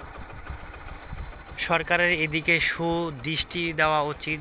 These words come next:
যে এই প্রত্যন্ত একটা অঞ্চল, এখান থেকে কত রকমের ফসল ফলাদি হচ্ছে, ঢাকায় যাচ্ছে, বিভিন্ন জেলাতে যাচ্ছে,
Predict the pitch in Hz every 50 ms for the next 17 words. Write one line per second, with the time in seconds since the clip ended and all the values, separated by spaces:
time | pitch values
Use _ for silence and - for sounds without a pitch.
0 | 147 - 147 147 147 139 139 143 143 - - 151 156 - - - 151 160 160 147
1 | - 160 156 147 139 - 156 147 147 151 143 - - 156 139 139 139 - 151 151
2 | 147 143 - 170 143 - 156 151 - - - 147 147 - 165 160 160 160 156 -
3 | 156 151 151 147 143 139 - - - - - - - - - - - - - 165
4 | 160 - - 165 160 160 160 - - - - - - - - - - - - -
5 | - 151 151 151 147 139 143 143 139 - - - - - - - - - - -
6 | - - - 170 - - - - 170 160 151 - - - - - - - - -
7 | 170 156 147 143 151 - 165 160 156 160 156 - - - 156 147 165 185 175 196
8 | 190 180 180 175 170 165 165 151 - - - - - - - - - - - -
9 | 135 143 151 147 151 143 147 143 135 139 135 - - - 143 143